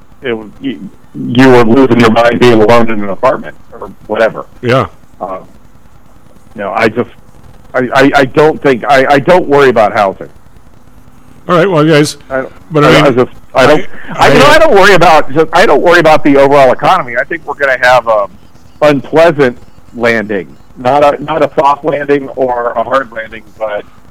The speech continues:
Speaker 1: something, something in between there.
Speaker 2: Well, like I say, you, you know, uh, Robin, she, when she moved to New Jersey, the, the whole, whole
Speaker 1: Mm-hmm.
Speaker 2: area was, uh, um, what were the names of the guys? The, uh, oh, God.
Speaker 1: The Sopranos?
Speaker 2: No, they were Lucent.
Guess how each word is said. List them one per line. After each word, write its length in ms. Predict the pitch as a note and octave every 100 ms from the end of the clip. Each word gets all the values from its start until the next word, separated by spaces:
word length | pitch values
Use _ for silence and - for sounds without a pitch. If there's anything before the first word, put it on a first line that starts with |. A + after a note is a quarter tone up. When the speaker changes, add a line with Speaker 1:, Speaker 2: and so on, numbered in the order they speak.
| - - - -
Speaker 1:
something, 440 | E3 E3 D#3 C3
something 340 | - G#3 F#3+ D3+
in 140 | D#3
between 420 | C3+ B2 B2 A2
there. 220 | F2+ D2+ - - - - - - - - - - -
Speaker 2:
Well, 220 | C3+ D3
like 180 | F3 C3
I 40 | A#2+
say, 120 | D3
you, 80 | D3+
you 140 | E3
know, 240 | F3+ A#2+ F#2+
uh, 320 | - G2+ F#2 F2 - -
Robin, 400 | A2 G2+ G2+ B2
she, 120 | A2
when 100 | A2+
she 100 | G2
moved 180 | B2 A#2+
to 40 |
New 100 | A2
Jersey, 420 | G#2 G#2 G#2 F#2 F2+
the, 140 | F#2+
the 180 | G2 F#2+
whole, 280 | A2+ G#2+ G2 G2
whole 200 | C3+ A#2+
Speaker 1:
Mm-hmm. 120 | A2+
Speaker 2:
area 300 | A2 F2+ E2 - - - - - - - -
was, 260 | F#2+ F#2+
uh, 320 | G2 F#2 F2+ F2 - - - - - - -
um, 440 | E2 E2+ D#2+ F#2 A#2+
what 80 | F#2+
were 60 |
the 60 | F2
names 200 | E2 D#2
of 60 | D2+
the 60 |
guys? 260 | D2+ D2+ - - D2+ C3+ A#2
The, 320 | F#2 F2+ F2
uh, 40 | D#2+ - - - - - - -
oh, 100 | G#2 F2
God. 240 | D#2+ D2+ - - - - - - - -
Speaker 1:
The 80 | - -
Sopranos? 520 | C3 C3+ C#3 F3+ G3
Speaker 2:
No, 100 | E3
they 80 | B2
were 80 | C3
Lucent. 440 | D3 E3+ F#2+ F2+